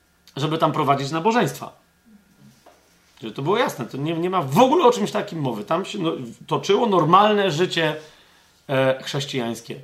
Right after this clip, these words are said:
nie? Ale, ale po tym, czym taki budynek, czym takie budynki były i czym prawdopodobnie ten budynek w Efezie był, wiemy, że, że to musiały być ogromne tłumy, które się gromadziły tam, żeby słuchać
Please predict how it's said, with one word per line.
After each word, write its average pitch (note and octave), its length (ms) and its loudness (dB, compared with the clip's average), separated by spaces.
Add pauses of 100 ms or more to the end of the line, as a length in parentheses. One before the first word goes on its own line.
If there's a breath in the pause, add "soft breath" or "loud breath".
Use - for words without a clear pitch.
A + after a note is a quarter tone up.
(160)
nie? D3+ 260 -2
Ale, D3+ 340 4
ale D3 520 4 (540 loud breath)
po G3+ 120 2
tym, E3+ 400 0
czym G#3 220 2
taki F3+ 260 -4
budynek, D3+ 580 -2
czym D#3+ 160 -6
takie D3+ 220 -4
budynki C3+ 340 -4
były F3+ 260 6
i C#3+ 60 2
czym C#3+ 180 -4
prawdopodobnie C3+ 580 -2
ten C4 240 2
budynek D3 400 2
w - 120 -18
Efezie A2 340 -6
był, G2+ 260 -8 (720 soft breath)
wiemy, G3 460 2
że, F#3 420 2
że E3 140 -2
to G3 120 0
musiały G3 360 0
być D3+ 320 -6
ogromne G3+ 440 4
tłumy, C3+ 300 -2
które G#2+ 220 -8
się G#2+ 120 -8
gromadziły G#2 520 -6
tam, G2 380 -10
żeby G#2+ 260 -8
słuchać A2 600 -10